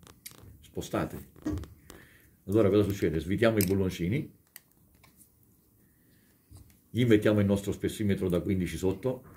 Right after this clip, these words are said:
Dove cazzo è? Questo qui. Lo mettiamo lì. Con un cacciavite chiudiamo l'alberino. Ecco, deve essere una roba non troppo chiusa e non troppo morbida,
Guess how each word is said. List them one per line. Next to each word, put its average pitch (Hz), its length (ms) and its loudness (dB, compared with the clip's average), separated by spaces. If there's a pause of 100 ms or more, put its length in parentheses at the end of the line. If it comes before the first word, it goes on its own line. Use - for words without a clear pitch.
(160)
Dove 80 240 -10
cazzo - 340 -14
è? - 140 -16
Questo - 220 -10
qui. 143 220 0 (720)
Lo 110 140 2
mettiamo 90 360 0
lì. 117 240 -2 (920)
Con 127 160 2
un 123 80 2
cacciavite 110 540 2
chiudiamo 101 540 0 (340)
l'alberino. 95 720 -2 (2500)
Ecco, 92 240 -4
deve 113 200 6
essere 131 260 6
una 135 100 2
roba 139 400 4
non 170 300 2
troppo 170 320 4
chiusa 175 320 2
e 151 40 6
non 160 140 2
troppo 147 300 2
morbida, 95 520 0